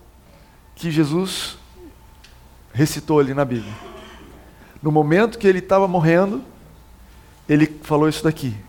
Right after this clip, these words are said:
Ele tava apontando pra você e pra mim. Agora perceba só: esse é um salmo escrito por Davi muitos anos antes de Jesus morrer.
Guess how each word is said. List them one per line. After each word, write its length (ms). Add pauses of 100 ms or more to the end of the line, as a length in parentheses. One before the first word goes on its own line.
(200)
Ele 120
tava 200
apontando 420
pra 140
você 240
e 40
pra 140
mim. 120
Agora 260
perceba 420
só: 300 (200)
esse 200
é 20
um 60
salmo 260
escrito 300
por 140
Davi 280
muitos 280
anos 200
antes 180
de 280
Jesus 240
morrer. 320